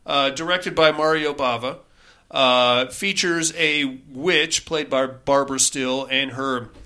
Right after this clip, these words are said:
incestuous vampire older brother coming back from the dead to wreak havoc on the people that, uh, you know, executed them. Uh, Joe Bob did a deep dive. I know more about Italian horror than I need to, but I'm not a fan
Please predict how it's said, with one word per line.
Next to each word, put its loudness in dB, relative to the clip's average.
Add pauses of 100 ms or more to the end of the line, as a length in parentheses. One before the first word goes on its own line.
(360)
incestuous 0
vampire -4
older -6
brother -2 (320)
coming -2
back 2
from -8
the -8
dead -4
to -4
wreak -6
havoc -6
on -8
the -10
people -12
that, -10
uh, -6 (560)
you -6
know, -4
executed -4
them. -10 (540)
Uh, 2
Joe 2
Bob 2
did -4
a -4
deep -10
dive. -2
I -2
know -4
more 4
about 0
Italian -6
horror -8
than -10
I -6
need -14
to, -6
but -4
I'm -6
not -4
a -2
fan -6